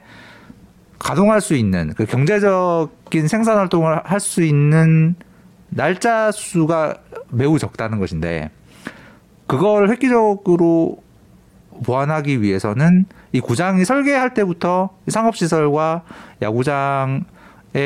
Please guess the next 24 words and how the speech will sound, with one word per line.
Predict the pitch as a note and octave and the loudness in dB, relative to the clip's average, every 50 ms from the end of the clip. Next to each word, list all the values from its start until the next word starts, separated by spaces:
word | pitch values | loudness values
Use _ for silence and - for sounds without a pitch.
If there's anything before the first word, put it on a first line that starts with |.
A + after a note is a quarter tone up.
| C#3+ D3 D3 D3 D3+ - _ _ - - - | -2 -2 -2 -4 -6 -8 _ _ -20 -12 -8
어떤 | A2+ A2 - A#2 G#2 | -6 -4 -4 -4 -2
동선을 | G#2 A2 A2 A#2+ B2+ C#3+ C#3+ C#3+ C#3+ C#3 C3 B2 | -2 0 0 0 0 0 0 0 0 0 0 -2
같이 | - - C#3+ - - B3+ A#3 | -2 -4 -6 -4 -2 -2 -2
고려한 | - B2 A2+ A2 A#2 A#2 B2 A#2+ A#2 A#2 A2+ A2 G#2+ | 0 -2 -2 -2 -2 -2 -2 -4 -2 -2 0 0 0
시설이 | G2+ - B2 A2+ - B2 B2 A#2+ A#2 A2+ A2+ A2 G#2+ G#2+ G2+ G2+ G2 | 0 -2 -2 -2 -2 -2 -2 -2 -2 -2 -2 -2 -2 0 0 0 -2
지어져야 | - - - B2+ C#3+ D3+ C3+ B2 G2+ G#2+ G2+ G2 G2 F#2+ F#2+ F#2+ F#2 D2 - - - - - - - - - - - - - | -2 -2 -2 -2 0 -2 -2 -4 -4 -4 -4 -2 -2 -2 -4 -4 -6 -6 -8 -12 -20 -20 -20 -20 -20 -20 -20 -20 -20 -20 -14
하는데, | - - A#2 A2+ A2+ A2 G#2+ C3 F3+ A3+ A3+ - _ _ _ _ _ - | -8 -6 -2 0 0 0 0 0 -2 -4 -4 -8 _ _ _ _ _ -6
그게 | - A#2+ B2+ F3 E3+ D#3+ D3 - | -4 -2 0 0 0 -2 -2 -4
최근에 | - - F#3+ E3+ F3+ E3 D3+ | -4 -4 -2 0 0 0 0
이제 | B2+ A2+ | 0 -2
해외 | C3 D3+ E3 D#3 | -2 -2 -2 -2
야구에서 | B2+ G#2 G2+ G2+ G2+ G2+ G2 G2 F2+ | -2 -2 -2 0 0 0 0 -2 -2
이루어지고 | F2 F#2+ A2+ A2+ A2 G#2 - F2+ E2 E2+ | -2 0 -2 -2 -2 -2 -4 -2 -2 -2
있는 | E2+ E2+ E2 | -2 -2 -2
부분이라는 | - E2 D#2+ E2 E2+ D#2+ D#2+ - G2 F#2+ F#2 | -4 -4 -4 -4 -4 -4 -4 -6 -6 -8 -8
거죠. | F2+ E2 G2 A#2+ - - - - - - - - - - - - - - - - - - - - - - - - - | -8 -8 -10 -10 -12 -14 -20 -20 -20 -20 -20 -18 -18 -18 -18 -20 -20 -20 -20 -20 -20 -20 -20 -20 -20 -20 -20 -10 -6
그 | - | -4
만약에 | B2 A#2+ B2+ D#3+ G3+ G#3+ A3 | -2 -2 0 0 0 0 2
지금 | F#3 G3+ G3+ | 2 2 2
신세계가 | G3 A3+ A3 A3+ A3 G#3 G3+ G3 F#3+ F#3 F3+ F3+ F3 F3 E3+ E3 | 2 2 2 2 0 0 0 0 2 2 2 2 0 0 0 2
생각하고 | F#3 F#3 F#3+ F#3 F3+ F3+ F3 E3+ E3+ D3 B2 | 2 2 2 2 0 0 0 0 0 0 0
있는 | A#2 A#2 B2 C3+ C3+ C3+ C3+ C3 C3 B2+ | 2 2 2 2 2 2 2 0 0 0
게 | B2+ B2 A#2 | 0 -2 -2
그거라면 | A2+ - B2 G#2+ - E3 F3+ F3 C#3 G2+ F2 F2 F#2+ A2 A2 F#2 D#2 C#2+ - | -2 -2 -2 0 0 0 0 0 -2 -4 -4 -2 -2 -2 -2 -2 -4 -6 -10